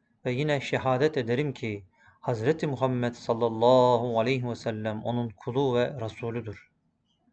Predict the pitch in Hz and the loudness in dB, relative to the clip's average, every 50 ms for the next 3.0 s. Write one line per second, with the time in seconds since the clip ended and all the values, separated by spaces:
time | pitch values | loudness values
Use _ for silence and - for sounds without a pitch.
0 | _ _ _ _ _ _ _ _ - - - 127 120 120 139 139 156 170 180 190 | _ _ _ _ _ _ _ _ -10 -2 0 2 4 4 4 4 4 4 4 4
1 | 160 165 160 160 160 151 - 151 139 139 139 139 139 139 - 156 151 147 143 139 | 4 4 4 4 2 2 4 4 4 6 6 4 4 4 4 0 2 2 0 0
2 | - - 139 127 131 135 139 135 127 131 123 120 123 139 135 - - 156 151 151 | 0 -2 -4 -2 -2 -2 0 2 4 4 4 4 2 0 -2 0 0 0 0 0